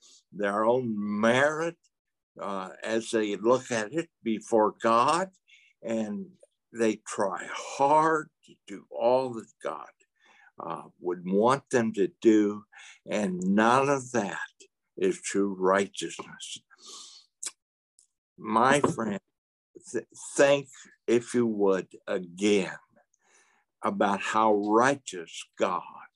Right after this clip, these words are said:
is, the perfection of his righteousness. And then think this thought, that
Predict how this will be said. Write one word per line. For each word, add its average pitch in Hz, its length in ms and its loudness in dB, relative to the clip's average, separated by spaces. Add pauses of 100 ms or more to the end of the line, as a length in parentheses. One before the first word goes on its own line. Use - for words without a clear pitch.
(140)
is, - 640 -8 (380)
the 104 100 0
perfection - 1080 -6 (520)
of 95 240 -2
his 92 340 0
righteousness. 92 1160 -6 (1080)
And - 360 0
then 104 580 4
think 110 280 -2 (120)
this 92 400 -4
thought, - 380 -10 (580)
that 117 460 4